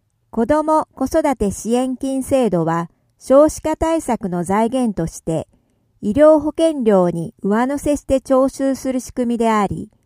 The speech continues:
将来の社会を担う若い世代を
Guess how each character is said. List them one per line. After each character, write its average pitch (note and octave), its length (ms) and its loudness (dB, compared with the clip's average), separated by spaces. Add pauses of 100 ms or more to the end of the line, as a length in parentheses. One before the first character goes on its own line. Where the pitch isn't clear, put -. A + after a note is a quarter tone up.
(580)
将 F4+ 300 4
来 B3+ 240 2
の F#3+ 100 0
社 C#4 200 -2
会 A#3+ 220 2
を F#3 100 2
担 F#3+ 360 -2
う E3+ 60 0
若 F3+ 320 -2
い A3+ 80 -2
世 G3 180 -4
代 E3 260 -4
を D#3+ 240 -6